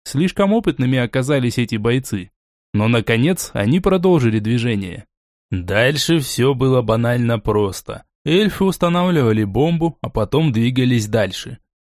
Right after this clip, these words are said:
Борей подходил к бомбе и забирал ее в свой пространственный карман. Активация бомбы производилась, к счастью, от пульта, а не от таймера. С учетом того, что никакие сигналы в пространственный карман не пройдут, то и бомбы сохранятся идеально.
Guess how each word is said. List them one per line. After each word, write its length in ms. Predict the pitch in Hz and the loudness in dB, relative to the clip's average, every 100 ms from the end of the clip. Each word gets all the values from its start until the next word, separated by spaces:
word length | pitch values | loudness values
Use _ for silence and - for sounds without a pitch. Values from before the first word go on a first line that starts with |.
| _ | _
Борей 340 | 101 104 120 | 0 2 2
подходил 540 | 135 131 - 131 139 131 | 2 0 0 0 2 0
к 60 | |
бомбе 420 | 123 185 196 180 160 | 0 0 2 0 -4
и 80 | 127 | -4
забирал 500 | 104 131 131 175 196 | 0 0 2 2 2
ее 160 | 190 180 | 2 2
в 40 | |
свой 240 | - 131 156 | 2 0 2
пространственный 720 | 143 127 120 127 - 123 120 | 0 0 0 -2 0 0 0
карман. 460 | 127 117 117 95 92 _ _ _ _ | 0 0 0 -2 -6 _ _ _ _
Активация 720 | 95 92 123 147 135 - 127 | -4 -2 0 2 2 2 0
бомбы 300 | 123 180 180 | 2 2 2
производилась, 800 | 175 165 139 135 117 143 170 - | 2 0 2 0 2 2 0 -2
к 60 | - | -6
счастью, 480 | - 127 135 147 | -2 -2 0 0
от 160 | 151 - | 0 -2
пульта, 420 | 208 196 - 175 - | -4 -4 -2 -4 -2
а 120 | 113 | -2
не 140 | 117 | 0
от 200 | 110 110 | 0 -2
таймера. 500 | 123 104 98 101 - - _ _ _ | -2 -2 -4 -8 -12 -16 _ _ _
С 100 | - | -4
учетом 400 | 113 196 202 185 | 0 0 0 0
того, 300 | 170 156 165 | 0 2 0
что 160 | - | 0
никакие 440 | 139 131 156 208 202 | -2 -2 -2 -2 -2
сигналы 460 | - 139 156 175 139 | -2 -2 0 2 0
в 80 | |
пространственный 760 | - 127 - 156 156 139 131 123 | 0 -4 0 -2 -2 0 0 0
карман 400 | 131 135 147 147 | 0 2 2 0
не 80 | 147 | -2
пройдут, 500 | 147 151 160 220 - - _ _ - | 0 -2 -2 -4 -6 -20 _ _ -6
то 100 | 104 | -2
и 100 | 107 | -2
бомбы 340 | 107 202 202 | 0 2 2
сохранятся 760 | 190 175 - 151 135 135 147 143 | 0 -2 0 0 0 0 0 0
идеально. 600 | 127 135 113 98 98 | 2 2 2 -2 -8